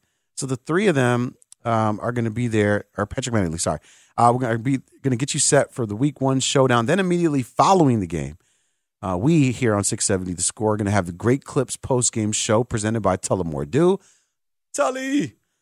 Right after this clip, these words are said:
And it's gonna be with Mully, Olin Kreutz, and Patrick Mannelly as well. They're gonna have instant reaction to the season opener.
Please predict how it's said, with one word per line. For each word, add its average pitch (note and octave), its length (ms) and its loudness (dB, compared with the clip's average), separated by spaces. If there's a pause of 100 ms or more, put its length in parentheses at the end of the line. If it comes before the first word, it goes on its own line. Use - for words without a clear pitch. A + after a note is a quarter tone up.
(600)
And D3 340 6
it's C#3 80 -2
gonna D#3+ 140 0
be D#3+ 120 2
with D#3+ 120 4
Mully, D#3+ 280 4
Olin E3+ 220 0
Kreutz, E3 280 -4
and C3 80 -8
Patrick D#3 280 0
Mannelly D3 380 0
as B2+ 120 -2
well. C3+ 140 2
They're B2+ 80 0
gonna A#2+ 120 -2
have G#2 100 -2
instant C3 300 -4
reaction A2 460 -2
to A#2 100 -6
the C3+ 80 -6
season B2 400 -2
opener. F2 320 -4